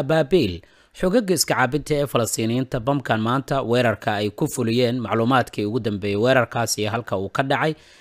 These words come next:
Magaalada Gaza, in ka badan siddeetan kun oo tan ayaa lagu duqeeyey tan iyo dagaalka bilowgiisii.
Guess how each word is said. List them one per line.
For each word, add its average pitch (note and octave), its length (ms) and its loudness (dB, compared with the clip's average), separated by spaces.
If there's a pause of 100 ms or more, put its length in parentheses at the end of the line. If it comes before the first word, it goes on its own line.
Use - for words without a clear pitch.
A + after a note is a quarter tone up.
(160)
Magaalada F#3+ 460 2
Gaza, A#2 420 -2 (200)
in D3+ 120 0
ka - 180 -2
badan C3+ 260 0
siddeetan C3+ 680 -2
kun E3+ 220 -2 (100)
oo B2 140 -2
tan D#3 460 -2
ayaa C3+ 300 0
lagu A#2+ 260 2
duqeeyey A2+ 560 0 (500)
tan D#3+ 240 0
iyo D#3 160 0
dagaalka C#3+ 480 -2
bilowgiisii. A2 720 -2